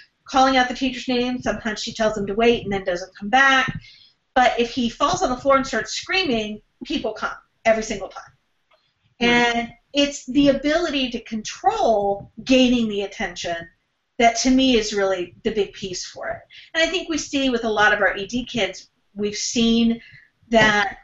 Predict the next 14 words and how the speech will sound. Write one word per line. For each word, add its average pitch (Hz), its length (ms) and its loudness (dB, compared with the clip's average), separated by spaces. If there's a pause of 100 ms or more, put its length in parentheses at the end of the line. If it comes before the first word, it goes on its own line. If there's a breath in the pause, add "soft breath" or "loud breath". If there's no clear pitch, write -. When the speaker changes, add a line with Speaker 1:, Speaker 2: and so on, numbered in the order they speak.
(220)
Speaker 1:
for - 160 0
those 254 220 4
kids 285 320 -4
who 269 180 0
are, 202 440 4 (220)
have 226 300 -2
emotional 269 460 2
difficulties, 196 880 -6
as 214 180 -4
opposed 226 460 -4
to, - 60 -6
say, 190 540 2 (260 loud breath)
our 226 120 6
de-, 208 200 -2